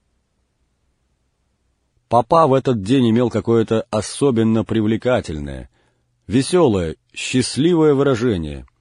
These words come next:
и эти новые отношения со мною как с равным, как с товарищем,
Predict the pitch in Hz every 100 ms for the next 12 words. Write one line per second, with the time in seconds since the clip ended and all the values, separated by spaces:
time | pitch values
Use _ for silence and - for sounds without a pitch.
0 | _ _ _ - 104 110 117 131 131 107
1 | 101 - 107 - 127 110 98 - 107 104
2 | 117 117 90 95 87 - 90 104 127 95
3 | 76 65 90 - - 98 110 151 120 -
4 | - 69